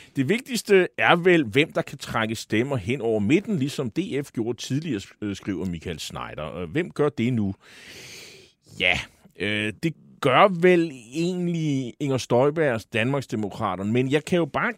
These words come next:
kigge i målingerne her. Øhm, altså, både Voxmeter og, øh, Gallup, øh, de viser, øh,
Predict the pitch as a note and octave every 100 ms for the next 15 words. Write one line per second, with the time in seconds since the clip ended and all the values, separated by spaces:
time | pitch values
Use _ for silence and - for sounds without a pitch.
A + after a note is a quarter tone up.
0 | - - A3 A#3+ - F3 D#3 B2+ G#2+ G#2
1 | D3+ F3 D2+ D2+ D2 - - - - F#2
2 | F2+ F2 D#2+ D#2 D2+ D#2 - - - -
3 | - - - F#2 B2 E2+ - _ C3+ B2
4 | E3+ A3+ G3+ E3 - F3+ G3+ F3 D#3+ D3
5 | _ C#3 D#3+ F3 - _ _ B2+ C3 B2
6 | A#2+ A#2 A2+ A#2 G#2 F2+ E2+ F2 E2+ E2+
7 | E2+ - F2 G#2 C3 G#2 - _ _ -
8 | - _ _ _ A2+ A2 G#2+ G#2 G2+ G2
9 | - _ - G3+ G3 A2+ F#3 G#3 F3 A#2+
10 | - - A#2 G#2+ G#2 G2+